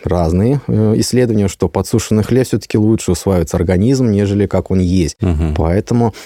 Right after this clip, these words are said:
Speaker 1: э, он и вкуснее, и все-таки звук вот этого хруста, знаете, корочки — это, конечно же, еще один плюс, э, к настроению у нас.
Speaker 2: Настроение прибавляется,
Speaker 1: Совершенно
Speaker 2: это
Speaker 1: верно.
Speaker 2: точно, когда корочка хрустит у хлеба.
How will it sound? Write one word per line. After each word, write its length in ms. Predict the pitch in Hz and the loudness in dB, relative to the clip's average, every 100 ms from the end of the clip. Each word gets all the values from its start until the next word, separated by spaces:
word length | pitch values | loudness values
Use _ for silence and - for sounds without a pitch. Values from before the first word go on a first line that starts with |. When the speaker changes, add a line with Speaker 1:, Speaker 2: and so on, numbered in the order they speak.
| - | -6
Speaker 1:
э, 260 | - 98 92 | -2 0 2
он 300 | 95 90 80 _ | 0 0 -4 _
и 140 | - | -4
вкуснее, 580 | 87 - 85 139 160 123 | -2 -2 0 0 2 0
и 380 | - 92 98 82 80 - _ | 0 0 0 0 -4 -10 _
все-таки 400 | - 85 - - | -6 -4 -2 -2
звук 300 | 95 107 131 | 0 2 0
вот 100 | 107 | 0
этого 220 | 107 98 92 | -2 0 -2
хруста, 720 | - - 85 92 95 - 80 | -6 -4 0 0 0 -2 -2
знаете, 400 | 85 107 - 87 | 0 0 0 -4
корочки — 480 | - 101 117 - 90 | 0 0 0 -2 -4
это, 120 | - | -2
конечно 360 | 85 87 85 | -2 0 0
же, 160 | 85 87 - _ | -2 -2 -6 _
еще 300 | - 95 107 | 0 0 0
один 220 | 90 87 | 0 0
плюс, 320 | 80 101 135 - | 0 0 0 0
э, 160 | 95 | 0
к 160 | 85 87 | 0 -2
настроению 680 | 82 82 80 - 82 104 101 | 0 0 -2 0 0 2 0
у 20 | |
нас. 240 | 82 - | -2 -4
Speaker 2:
Настроение 540 | - 110 - 113 120 127 | -2 -2 0 0 0 0
прибавляется, 580 | 131 127 139 127 127 - | 0 0 2 2 0 0
Speaker 1:
Совершенно 180 | 127 110 92 | 0 0 0
Speaker 2:
это 0 | |
Speaker 1:
верно. 140 | 135 | 2
Speaker 2:
точно, 260 | 98 82 98 | 0 0 -2
когда 580 | 101 90 90 92 92 82 - | -2 0 0 0 -2 -4 -6
корочка 440 | - 98 95 - | -2 0 0 -4
хрустит 540 | 92 98 92 - 127 - | -4 -2 -2 -2 -4 -4
у 120 | - | -4
хлеба. 440 | - 104 95 90 | -2 0 0 0